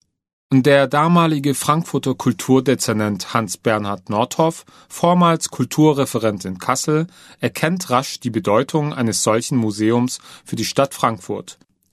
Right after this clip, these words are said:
in der einst schon der Autor und Journalist Stolze mit seiner satirischen Wochenzeitschrift Frankfurter Latern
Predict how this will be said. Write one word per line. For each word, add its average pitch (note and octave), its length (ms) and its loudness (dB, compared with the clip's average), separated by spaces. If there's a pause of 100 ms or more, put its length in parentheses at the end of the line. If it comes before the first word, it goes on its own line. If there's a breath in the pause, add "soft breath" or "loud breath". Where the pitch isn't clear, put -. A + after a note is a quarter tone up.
(120)
in B2+ 160 4
der A2+ 260 0
einst D3+ 520 -2
schon B2 300 0
der A2 180 0
Autor D#3 500 2
und B2+ 140 -2
Journalist G#2+ 640 -2
Stolze C#3+ 720 0
mit C#3 220 -2
seiner A2 240 -2
satirischen C#3+ 760 0
Wochenzeitschrift A2 1080 -4
Frankfurter C#3+ 640 -2
Latern A2 680 -2